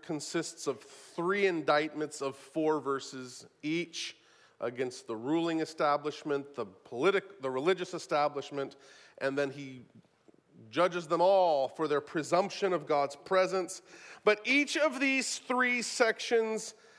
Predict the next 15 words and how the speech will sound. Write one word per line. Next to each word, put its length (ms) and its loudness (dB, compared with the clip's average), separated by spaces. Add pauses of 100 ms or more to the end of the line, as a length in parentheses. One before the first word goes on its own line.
(280)
has 220 6
a 100 2
common 520 4
theme, 460 0
does 220 2
it 120 -2
not? 440 2 (1000)
The, 360 4 (160)
the 200 0
miscarriage 1300 2 (260)
of 280 2
justice 920 0 (1300)
for 140 6
personal 680 2
gain. 380 -2